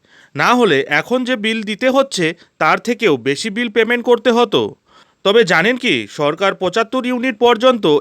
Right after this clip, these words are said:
একেবারেই বিনামূল্যে দিচ্ছে বিদ্যুৎ। হ্যাঁ, একদমই ঠিক শুনেছেন।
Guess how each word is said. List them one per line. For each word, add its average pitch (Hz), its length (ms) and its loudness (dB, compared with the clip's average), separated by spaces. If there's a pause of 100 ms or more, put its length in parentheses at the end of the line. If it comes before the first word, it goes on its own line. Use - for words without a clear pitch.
একেবারেই 240 520 0
বিনামূল্যে 247 540 -2
দিচ্ছে 214 440 -2
বিদ্যুৎ। 165 480 -2 (460)
হ্যাঁ, 151 420 2
একদমই 196 500 0
ঠিক 254 200 -8
শুনেছেন। 254 460 -2